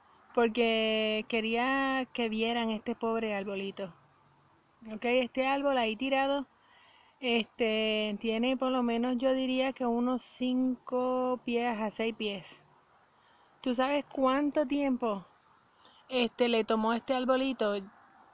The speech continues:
llegar a ese tamaño? Ok, le tomó mucho tiempo, ok, le tomó varios años llegar a ese tamaño. Entonces, ¿cómo es posible, ok, que en la cabeza de un ser humano,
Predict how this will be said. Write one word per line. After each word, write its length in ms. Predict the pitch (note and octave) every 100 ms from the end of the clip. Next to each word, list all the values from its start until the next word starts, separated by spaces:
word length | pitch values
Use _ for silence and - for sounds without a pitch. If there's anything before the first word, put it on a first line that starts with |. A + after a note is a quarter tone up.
| - G#3
llegar 680 | A3+ A#3 A3 A3 A3+ A#3+ B3
a 180 | A#3+ A3+
ese 380 | A#3 A#3 C4+ B3+
tamaño? 640 | A3+ A3+ A#3 G#3+ F#3 F3 - _ _ _
Ok, 220 | G#3+ G#3 G#3+ A3+ - - - - - - -
le 100 | G#3+
tomó 240 | A#3 A#3+
mucho 320 | B3+ C#4+ C#4+
tiempo, 480 | C4 A#3 A3 G3+ E3+ - - - G#3+
ok, 160 | G3+ G#3+ A3+ A3 - - _ - _ - - -
le 80 | G#3+
tomó 280 | G#3 G#3+ A3+
varios 400 | A#3 B3 C#4 A#3+
años 380 | B3+ B3 A3 G3+
llegar 320 | G#3 G3 G3+
a 40 |
ese 180 | G#3 A3+
tamaño. 500 | G#3 G3+ G3 G3 G3 - - - - - - -
Entonces, 420 | A#3+ A#3 B3 C4 A#3
¿cómo 320 | C#4 B3+ C#4
es 140 | D4+ -
posible, 880 | C#4+ C4 - - B3+ B3 A3 G3+ F3 - - - -
ok, 200 | A3 G3+ A3 A#3+ - - - - - - - - - - - -
que 300 | - B3 B3+
en 80 | A#3+
la 140 | A#3
cabeza 480 | A3+ A#3 A#3 A#3+ C#4+
de 80 | C#4
un 180 | C#4+ C4+
ser 300 | - C4+ B3
humano, 520 | A#3+ A#3 A#3 G3+ E3